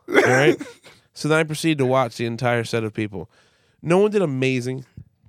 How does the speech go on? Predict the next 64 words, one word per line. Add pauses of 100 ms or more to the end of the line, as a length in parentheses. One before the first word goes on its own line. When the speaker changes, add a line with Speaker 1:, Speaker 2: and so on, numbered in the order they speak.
(1120)
Speaker 1:
There
was
a
lot
of
bad
comedy,
and
it
was
literally
me
and
one (100)
other
audience
member,
and
people
kept
on
going, (580)
"Give
it
up
for
the
two
people
in
here
that
aren't
comics.
You
guys
rule."
And
the
whole
time
I'm
like,
"Fuck
you
guys. (100)
I
could
be
funny
too. (440)
This
could
be
so
funny
if
I
was
here
and
this
being
funny."